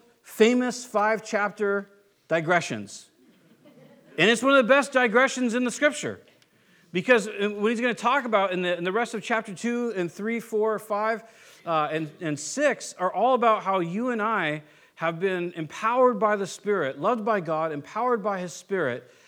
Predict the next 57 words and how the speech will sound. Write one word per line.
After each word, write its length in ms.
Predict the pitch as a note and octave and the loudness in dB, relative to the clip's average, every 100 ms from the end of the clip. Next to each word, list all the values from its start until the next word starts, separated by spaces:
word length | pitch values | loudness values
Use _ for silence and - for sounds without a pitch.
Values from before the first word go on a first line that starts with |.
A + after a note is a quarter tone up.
| _ | _
so 160 | - F#3+ | -8 -4
that 100 | F3+ | -4
we 300 | D3+ F#3 B3+ | -2 -2 -2
can 160 | C4+ A3 | -2 0
be 100 | G#3+ | 0
a 80 | |
part 340 | - G3+ F#3+ D#3 | 0 2 2 0
of 120 | D3 | -2
what 120 | D#3 | -4
He's 140 | C#3+ A#2+ | -6 -4
doing. 380 | C3+ G#2+ F#2 - _ _ - | -6 -6 -10 -20 _ _ -8
And 160 | C#3+ | -4
this 160 | F3 G3 | -2 -4
is 80 | D#3 | -10
how 320 | - G3 A3 | -4 -2 0
it 100 | G#3+ | -2
works 340 | G3 G#3 G#3 | 0 -2 -4
and, 200 | E3 D#3 - | -10 -10 -10
and, 300 | E3 D3 D3 | -8 -8 -8
and 300 | D#3 C#3 C3 | -10 -10 -10
what 320 | C#3 D3 F3+ D#3+ | -8 -4 -4 -2
God's 220 | E3+ C#3+ | -6 -6
wanting 280 | D3 D#3 D3+ | -8 -8 -10
to 100 | C3+ | -10
do 300 | C3 D3 C3 | -8 -8 -8
in 60 | |
our 120 | B2 A2+ | -10 -8
lives. 260 | A#2+ G#2 | -8 -8
So 60 | D3+ | -8
it's 100 | C#3+ | -6
a, 140 | D#3 - - | -8 -8 -12
it's 140 | E3+ | -8
an 80 | F#3+ | -4
incredible 580 | F#3 - A3+ A#3+ A#3 A3 | -6 -2 2 4 6 4
digression. 580 | F#3+ D#3+ E3 E3 G#2+ F2 _ _ _ _ _ _ | 4 0 0 0 -6 -16 _ _ _ _ _ _
So 140 | - F3+ | -4 0
he's 200 | G#3+ A#3 | 0 -2
just 160 | B3+ | -2
making 280 | B3+ B3+ B3+ | -4 -2 -2
a 40 | |
side 360 | A3 A3+ A3+ A3+ | -2 0 0 0
point 200 | E3 C3+ | -4 -4
here. 160 | B2 A2+ | -4 -4
This 160 | F#3 | -4
is 60 | A#3 | 0
a 100 | A#3 | -2
five, 440 | - G3 G#3+ G3+ | 0 2 2 4
or 360 | E3+ E3 E3 E3 | 2 2 0 -4
I 20 | |
should 200 | D#3 E3 | -6 -6
say 200 | G3 F3+ | -2 2
a, 340 | E3 D3+ C#3+ C3+ | 2 2 0 -2
a 40 | |
four-chapter, 760 | - A#3+ A#3+ A3+ G#3 G#3+ G3 - - E3+ | 6 6 8 4 2 2 2 -2 -10 0
uh, 240 | D#3+ C3+ - - | 2 2 -4 -14
side 420 | - - F3 D#3+ | -6 0 2 2
note. 380 | A#2+ G#2 G#2+ | 0 -4 -10